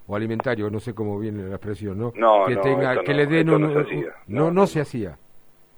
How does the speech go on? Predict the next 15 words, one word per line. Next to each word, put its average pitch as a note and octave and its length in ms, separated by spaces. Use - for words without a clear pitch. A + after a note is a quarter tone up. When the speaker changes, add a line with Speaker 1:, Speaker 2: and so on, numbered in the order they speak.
Speaker 2:
No, A#2+ 280
no, A2+ 160
no. G#2 220
Hoy, A#2+ 320
hoy A#2+ 240
almuerzan A2 520
las F#2 120
cuatro B2 240
categorías G#2+ 420
más G#2 140
grandes, B2 420
por F2+ 140
primera G#2+ 340
vez A2 220
en, F#2 260